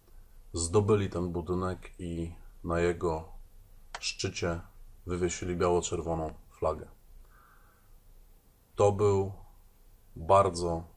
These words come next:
mocny moment dla wszystkich. Po bez mała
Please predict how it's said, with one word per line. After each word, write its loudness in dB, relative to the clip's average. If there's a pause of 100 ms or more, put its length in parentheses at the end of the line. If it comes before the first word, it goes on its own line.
(320)
mocny 0
moment -2 (240)
dla -2
wszystkich. -8 (580)
Po 6 (1600)
bez 2
mała 4